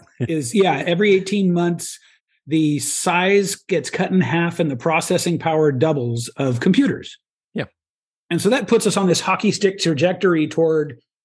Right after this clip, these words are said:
Speaker 2: really like a Star Trek future, like a future that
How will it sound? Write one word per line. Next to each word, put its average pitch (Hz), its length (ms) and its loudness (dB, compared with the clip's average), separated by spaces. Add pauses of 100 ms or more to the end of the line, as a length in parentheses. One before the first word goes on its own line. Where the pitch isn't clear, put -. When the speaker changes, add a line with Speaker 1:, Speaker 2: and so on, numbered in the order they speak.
(120)
Speaker 2:
really 220 300 0
like 175 200 -2
a 196 60 0
Star 180 280 0
Trek 180 260 -2
future, 131 440 -2
like 143 160 0
a 156 80 2
future 220 580 2 (440)
that 151 480 -4